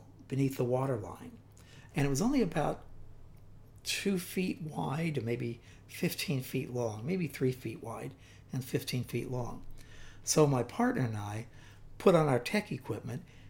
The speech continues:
and we entered the ship. We had our lights on and, uh,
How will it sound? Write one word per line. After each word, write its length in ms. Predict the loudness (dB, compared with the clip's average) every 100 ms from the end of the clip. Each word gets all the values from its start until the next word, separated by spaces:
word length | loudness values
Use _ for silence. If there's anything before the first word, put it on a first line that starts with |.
| -8 2
and 160 | 4
we 300 | 6 4 0 -12 -20 -20 -20 -2 4
entered 400 | 6 6 6 4
the 80 |
ship. 440 | 2 4 2 0 -14 -18 -20 -20 -20 -20 -20 -20 -16 0
We 60 | 2
had 100 | 4
our 100 | 4
lights 400 | 8 8 6 4
on 360 | 4 2 0 -4 -12 -10 -4
and, 380 | -2 -2 -2 -2
uh, 200 | -2